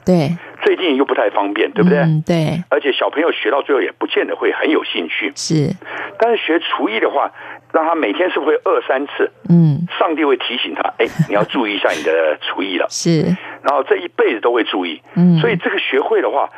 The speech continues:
Speaker 2: 他就会越吃越健康，
Speaker 1: 嗯哼。
Speaker 2: 吃到好，而且吃到懂。
Speaker 1: 是。
Speaker 2: 这样他才会有人生，会更有自信心。
Speaker 1: 嗯。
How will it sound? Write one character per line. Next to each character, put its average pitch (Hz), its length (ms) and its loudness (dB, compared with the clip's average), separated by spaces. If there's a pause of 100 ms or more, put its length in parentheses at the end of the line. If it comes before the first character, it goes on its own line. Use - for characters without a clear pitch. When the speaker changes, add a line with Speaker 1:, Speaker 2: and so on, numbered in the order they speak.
(160)
Speaker 2:
他 170 220 0
就 160 140 -4
会 139 140 2
越 160 240 0
吃 - 480 -4 (280)
越 135 160 4
健 117 280 0
康， 113 340 0
Speaker 1:
嗯 180 260 4
哼。 196 140 0
Speaker 2:
吃 175 60 2
到 160 140 2
好， 82 380 -2
而 113 80 2
且 101 120 0
吃 - 240 -4
到 120 120 2 (120)
懂。 - 160 2 (200)
Speaker 1:
是。 160 400 0
Speaker 2:
这 196 80 2
样 139 120 0
他 135 120 0
才 - 180 0
会 135 120 2
有 82 120 2
人 90 220 0
生， 120 120 2
会 117 120 2
更 - 160 2
有 82 100 -2
自 92 220 -6
信 90 200 -6
心。 - 220 -6 (140)
Speaker 1:
嗯。 196 580 4